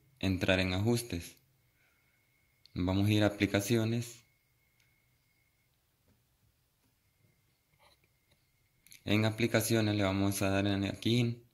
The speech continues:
y le vamos a ordenar por tamaño. Ordenar por tamaño. Entonces vamos, las aplicaciones que más utilizamos el, es, son Facebook, Messenger, eh, Chrome,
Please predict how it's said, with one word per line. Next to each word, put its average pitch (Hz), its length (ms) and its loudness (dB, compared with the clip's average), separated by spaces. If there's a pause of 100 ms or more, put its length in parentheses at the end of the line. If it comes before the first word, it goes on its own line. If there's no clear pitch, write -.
(120)
y - 60 -10
le 101 80 0
vamos 101 200 2
a 101 80 2
ordenar 92 460 -2
por 95 160 -4
tamaño. 101 500 0 (3000)
Ordenar 92 420 -2
por - 160 -8
tamaño. 101 480 2
Entonces 95 500 0
vamos, 101 560 2
las 98 160 2
aplicaciones 98 540 0
que 110 100 0
más 107 140 2
utilizamos 104 640 2
el, 95 280 -2
es, 95 200 -2
son 90 300 -2
Facebook, 107 720 0
Messenger, 104 880 -2 (800)
eh, 87 640 0 (1500)
Chrome, 110 680 4